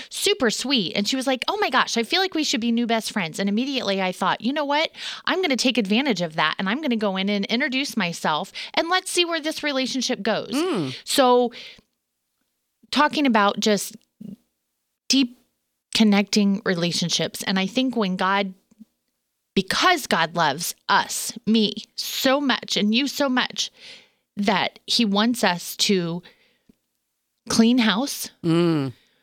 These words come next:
Speaker 1: refine all the things to give glory to him in our weakness,
Speaker 2: Mm-hmm.
Speaker 1: so that we can share our story with others and start connecting more with others.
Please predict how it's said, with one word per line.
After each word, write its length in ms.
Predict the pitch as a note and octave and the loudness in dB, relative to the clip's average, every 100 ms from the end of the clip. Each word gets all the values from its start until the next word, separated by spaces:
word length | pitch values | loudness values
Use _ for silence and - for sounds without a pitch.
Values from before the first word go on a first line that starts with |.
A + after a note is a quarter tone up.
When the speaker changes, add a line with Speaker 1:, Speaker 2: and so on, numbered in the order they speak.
| _ _ _ _ _ _ - | _ _ _ _ _ _ 0
Speaker 1:
refine 840 | G3+ G#3 - G#3+ G3+ A3+ B3+ A#3+ - _ _ _ _ _ _ _ _ - | 4 4 4 2 4 4 2 0 -6 _ _ _ _ _ _ _ _ 2
all 180 | A3+ C4 | 4 6
the 100 | B3+ | 4
things 600 | - A3 F#3 F#3 G3+ - _ _ _ _ _ _ _ _ - | 4 2 4 0 -2 -8 _ _ _ _ _ _ _ _ -4
to 100 | A#3 | 0
give 240 | G#3 G3 | 2 2
glory 300 | F3+ A3+ C4 | 2 4 4
to 80 | B3+ | 2
him 260 | G#3 A#3+ A#3+ | 2 4 4
in 80 | G3 | 4
our 180 | A3 | 2
weakness, 680 | C#4+ B3+ A#3+ G#3+ F#3 A#3 - - _ - | 2 -2 -2 -2 0 -2 -6 -12 _ -2
Speaker 2:
Mm-hmm. 360 | D#3+ D3 E3 F#3+ _ _ _ _ - - - | 2 2 2 -2 _ _ _ _ -16 -12 -6
Speaker 1:
so 340 | - A#3 A3 | 2 4 4
that 440 | G#3 G#3 G3+ E3 - _ _ _ _ _ - | 4 2 2 2 -2 _ _ _ _ _ 0
we 200 | G3+ G#3 | 2 4
can 160 | G#3+ | 4
share 280 | G3+ - G#3 | 2 2 2
our 140 | A3 B3 | 2 2
story 380 | - A3 G#3 | 0 2 2
with 240 | G3+ F#3 F#3+ | 0 0 0
others 320 | F3+ F#3 F#3 | 0 0 -2
and 120 | F#3+ | -4
start 220 | - F#3 | -2 -4
connecting 680 | - G3+ F3 F3 - E3 D3+ - - | 0 0 2 0 -2 -4 -6 -12 -2
more 280 | F3+ F3+ E3 | 2 2 2
with 240 | D#3 D3 | 0 0
others. 460 | D3 B2+ - - | -2 -2 -6 -8